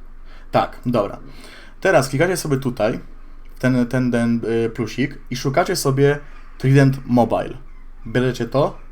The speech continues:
odpalacie, klikacie i jak już to klikniecie, to wtedy możecie, jeśli dobrze mówię, tylko se sprawdzę.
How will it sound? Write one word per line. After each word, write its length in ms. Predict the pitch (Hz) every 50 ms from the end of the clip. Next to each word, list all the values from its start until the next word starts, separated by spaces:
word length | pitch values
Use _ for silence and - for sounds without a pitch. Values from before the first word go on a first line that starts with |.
| - - - - -
odpalacie, 720 | - 131 135 - - 120 120 120 113 107 - - 143 170
klikacie 640 | 165 - 135 113 - 131 127 123 - 180 185 214 233 - - - - - - - - - -
i 60 | 135
jak 160 | 139 139 139
już 100 | 143 135
to 120 | - 131 127
klikniecie, 680 | 135 127 117 - - 120 110 - - 123 127 185 220 - - - - - - - - - - - - - - - - - - - -
to 120 | - 143 131
wtedy 460 | 135 - 147 135 120 135 165 233 240 - - - - - -
możecie, 580 | - 127 123 123 120 110 - - 117 127 190 196 - - - - - - - - - -
jeśli 220 | 120 113 - 127 120
dobrze 280 | 123 120 117 117 117
mówię, 360 | 120 113 104 104 113 135 151
tylko 180 | 143 - - 113
se 120 | 120 117
sprawdzę. 560 | - - - 104 98 98 104 110 135 175 214